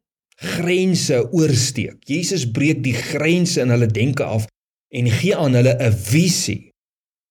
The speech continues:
Jy weet, Jesus gaan so ver, Jesus verander self sommige van hulle se name. Johannes een drieënveertig,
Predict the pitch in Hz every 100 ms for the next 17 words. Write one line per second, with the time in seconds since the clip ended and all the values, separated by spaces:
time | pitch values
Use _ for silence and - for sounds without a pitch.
0 | _ - 165 170 190 208 - - 175 175
1 | - 220 247 202 - - 151 104 92 113
2 | _ _ 120 156 196 175 - 180 - -
3 | 233 226 208 175 - 226 208 180 165 -
4 | 190 180 175 165 - 147 135 131 127 123
5 | 107 101 110 123 104 - - _ _ 117
6 | 110 143 135 143 127 117 123 113 135 120
7 | 90 -